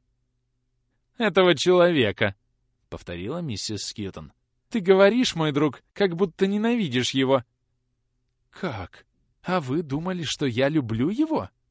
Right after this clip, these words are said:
"О, как вы дальновидны, матушка! Сказать ли вам, кто видит нас насквозь и читает самые тайные наши мысли?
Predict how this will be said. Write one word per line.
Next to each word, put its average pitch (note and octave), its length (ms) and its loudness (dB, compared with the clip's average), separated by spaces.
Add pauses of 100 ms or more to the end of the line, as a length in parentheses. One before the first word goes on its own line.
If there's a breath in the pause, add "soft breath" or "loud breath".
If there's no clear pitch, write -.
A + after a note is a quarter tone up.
(480)
"О, D3 260 6 (100)
как - 280 0
вы D#3 160 2
дальновидны, B2 920 2
матушка! G2+ 640 0 (440)
Сказать C4 420 0
ли G#3+ 100 6
вам, F#3 240 6
кто - 280 4
видит D3 320 2
нас C#3 240 0
насквозь F#3 540 -2
и F3+ 140 -2
читает F#3 400 4
самые E3+ 340 2
тайные D#3+ 420 0
наши D#3 300 0
мысли? A#2+ 420 -6